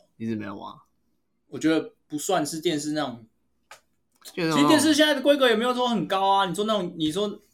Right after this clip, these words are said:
Speaker 2: 行脚类节目吗？
Speaker 1: 对啊，我就说那种行脚类型的节目啊。
Speaker 2: 但我觉得
Speaker 1: 当然不是讲M I T台湾是那一种啊。
Speaker 2: 可他们也只有出一季，一季还两季而已，我记得。
Speaker 1: 啊，真的假的？木曜四超玩，
Speaker 2: 我记得最多好像三季而已。
Speaker 1: 一日系列只出到两三季哦。
Speaker 2: 嗯。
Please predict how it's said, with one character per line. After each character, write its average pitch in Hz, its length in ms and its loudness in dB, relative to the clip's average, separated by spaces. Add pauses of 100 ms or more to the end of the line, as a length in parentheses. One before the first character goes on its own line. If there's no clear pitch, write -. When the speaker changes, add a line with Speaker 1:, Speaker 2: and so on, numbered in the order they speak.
(160)
Speaker 2:
行 175 220 -6
脚 175 140 2
类 175 120 4
节 139 140 2
目 156 160 -2
吗？ 127 420 -2
Speaker 1:
对 139 120 0
啊， 127 40 4
我 120 80 4
就 135 60 0
说 143 120 4
那 139 60 -2
种 131 120 0
行 101 180 -6
脚 98 160 -2
类 104 120 -4
型 92 180 -14
的 90 40 -20
节 76 140 -12
目 87 140 -20
啊。 62 280 -20 (160)
Speaker 2:
但 247 140 -6
我 131 120 -2
觉 113 160 -6
得 117 380 -10 (120)
Speaker 1:
当 180 120 -2
然 139 100 2
不 120 100 -2
是 131 100 -2
讲 101 220 -4
M 104 160 -8
I 107 100 -2
T 110 160 -6
台 101 140 -10
湾 95 180 -12
是 95 100 -12
那 92 140 -12
一 90 40 -18
种 64 220 -20
啊。 - 100 -20 (280)
Speaker 2:
可 190 140 -2
他 269 140 0
们 262 100 -2
也 156 100 -2
只 131 80 -4
有 165 140 0
出 151 240 -2
一 151 120 -8
季， 131 800 -12 (160)
一 147 120 -20
季 135 260 -14
还 113 120 -10
两 - 140 -14 (100)
季 - 220 -20
而 - 80 -20
已， - 60 -20
我 - 60 -20
记 - 140 -20
得。 - 100 -20 (160)
Speaker 1:
啊， 123 100 -12
真 170 140 -6
的 151 60 0
假 113 60 2
的？ 101 80 -4
木 135 140 -6
曜 139 140 0
四 127 260 -10
超 117 180 2
玩， 98 200 -2 (120)
Speaker 2:
我 175 100 4
记 233 160 -2
得 196 120 4
最 202 160 4
多 180 80 0
好 151 120 -4
像 139 80 -4
三 143 220 -4
季 135 220 -8
而 117 80 -10
已。 113 80 -10
Speaker 1:
一 135 80 0
日 180 140 4
系 165 100 2
列 160 140 6
只 107 100 -4
出 113 120 -8
到 120 120 0
两 98 140 -4
三 98 180 -8
季 95 160 -8
哦。 - 140 -12
Speaker 2:
嗯。 127 320 -10